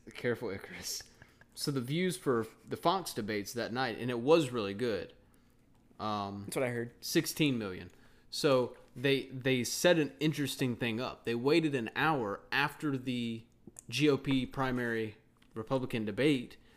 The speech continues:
Speaker 1: They waited one hour, and then at the hour mark, after they knew that people had already watched the Tucker and Trump interview, they waited an hour to ask the question to the panel. They said, if everyone would raise their hands, that if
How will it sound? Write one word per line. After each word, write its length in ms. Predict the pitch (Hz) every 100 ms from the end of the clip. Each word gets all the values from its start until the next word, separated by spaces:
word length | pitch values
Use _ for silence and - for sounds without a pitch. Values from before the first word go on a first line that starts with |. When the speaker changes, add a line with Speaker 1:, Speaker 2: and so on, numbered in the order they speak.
| -
Speaker 1:
They 80 | 120
waited 360 | 120 127 117 113
one 200 | 123 127
hour, 360 | 127 170 185 185 - - -
and 160 | 127
then 100 | 120 - -
at 220 | 131 156
the 180 | 147 131
hour 300 | 113 123 151
mark, 400 | 160 170 175 - -
after 300 | 131 - 135
they 180 | 131 123
knew 340 | 120 135 165
that 180 | 160 -
people 300 | 143 135 139
had 80 | 113
already 320 | 110 127 127
watched 420 | 120 117 123 -
the 80 | 120
Tucker 460 | 104 123 120 139 120
and 240 | 104 104
Trump 360 | - 127 135 - - -
interview, 520 | 123 131 139 170 190 190 - _ - - - _ _ _ - - 127
they 100 | 127
waited 280 | 139 143 123
an 140 | 113
hour 360 | 117 139 160 165
to 240 | - -
ask 280 | 120 - -
the 60 | 113
question 640 | - 123 - - 117 110 -
to 380 | 127 120 117
the 200 | 110 110 -
panel. 460 | 139 139 120 117
They 180 | 117 110
said, 380 | - 120 110 104 - - _
if 140 | 123 143
everyone 400 | 139 135 131 120
would 120 | 110
raise 360 | 117 127 120
their 180 | 123 110
hands, 520 | 120 131 92 101 110
that 220 | - 110 110
if 260 | 107 -